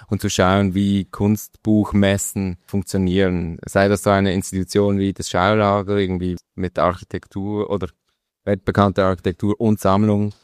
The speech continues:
ähm, und darin so was Lebendiges machen zu können, ist natürlich super spannend. Man lernt dadurch auch,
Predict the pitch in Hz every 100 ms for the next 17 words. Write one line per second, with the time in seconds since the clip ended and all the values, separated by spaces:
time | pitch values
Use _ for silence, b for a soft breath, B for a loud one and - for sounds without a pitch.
0 | _ _ _ - 95 95 95 98 104 101
1 | 104 104 98 98 92 92 92 92 95 101
2 | 98 92 - 92 92 104 - 92 95 90
3 | 90 101 92 - 104 - - 98 107 107
4 | - 90 87 55 90 95 98 113 120 -
5 | - 104 104 101 - 95 98 104